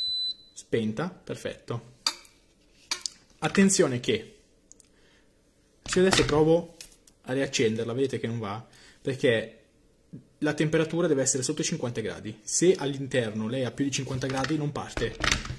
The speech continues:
nel momento in cui l'abbiamo spenta, capito? Quindi anche io all'inizio pensavo potessi avere un guasto, invece è proprio così. Basta aspettare che la temperatura scenda un attimino sotto i cinquanta gradi. Attenzione che, ehm, un'altra cosa bella da dire è che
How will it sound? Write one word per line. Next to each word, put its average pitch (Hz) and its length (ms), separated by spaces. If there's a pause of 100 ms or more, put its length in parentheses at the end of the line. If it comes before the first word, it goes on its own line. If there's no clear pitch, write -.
nel 131 80
momento 139 220
in 127 60
cui 139 100
l'abbiamo 127 340
spenta, 110 500
capito? 110 420 (460)
Quindi 113 580
anche 120 200
io 143 60
all'inizio 139 240
pensavo 117 680
potessi 123 300
avere 123 180
un 151 60
guasto, 101 340
invece 107 220
è - 20
proprio 151 180
così. 135 360 (300)
Basta 120 320
aspettare 143 760
che 139 100
la 113 60
temperatura 117 480
scenda 123 300
un 113 60
attimino 127 300
sotto - 200
i - 20
cinquanta 117 400
gradi. 131 480 (640)
Attenzione 247 400
che, 123 300
ehm, 127 380
un'altra 147 240
cosa 147 180
bella 196 220
da 156 100
dire 196 280
è - 100
che 120 400